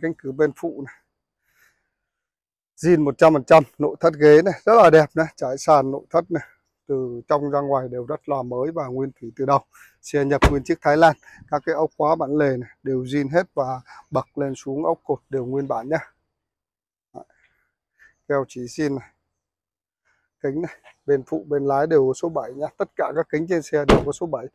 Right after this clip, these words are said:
Xe nhập nguyên chiếc nên đóng cửa khá là chắc chắn và độ các em của chiếc xe cực kỳ tốt nhá. Khoang động cơ của chiếc xe đây, từ các cái nhựa này, đây, cổ bô, cổ xả còn sáng và mới, ốc zin nhá.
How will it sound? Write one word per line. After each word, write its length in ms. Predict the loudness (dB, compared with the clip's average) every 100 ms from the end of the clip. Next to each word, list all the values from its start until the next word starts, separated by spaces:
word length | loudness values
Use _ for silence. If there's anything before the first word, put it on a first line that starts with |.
| _ -20 -20 _ _ _ _
Xe 220 | -2 0
nhập 180 | 0 -2
nguyên 180 | -4 -6
chiếc 220 | -2 -2
nên 160 | -2 -2
đóng 140 | -2 -4
cửa 100 | -8 0
khá 120 | 4
là 120 | 4
chắc 180 | 2 -4
chắn 200 | -4 -4
và 80 | -2
độ 120 | -4 -4
các 120 | 0
em 200 | 0 0
của 80 | -6
chiếc 140 | -10 -4
xe 180 | -2
cực 160 | -2 -6
kỳ 60 | -14 -4
tốt 160 | -2 0
nhá. 120 | -4 -6 -12 -20 _
Khoang 180 | 0 2
động 140 | 0 2
cơ 160 | 6 6
của 60 | 2
chiếc 160 | -8 -2
xe 240 | 4 6
đây, 120 | 4 -2 _
từ 140 | -6 -4
các 100 | -2 -2
cái 80 |
nhựa 300 | 2 2 2
này, 180 | -6 -12 _ -20 -20 -6
đây, 120 | -6 -8 _ _
cổ 120 | -12 -2
bô, 200 | 0 0
cổ 80 | -4
xả 140 | -12 -10 -8
còn 180 | -10 -10
sáng 280 | -10 -8
và 80 | -8
mới, 280 | -6 -6 -4
ốc 140 | -4
zin 340 | -6 -2 0
nhá. 100 | 0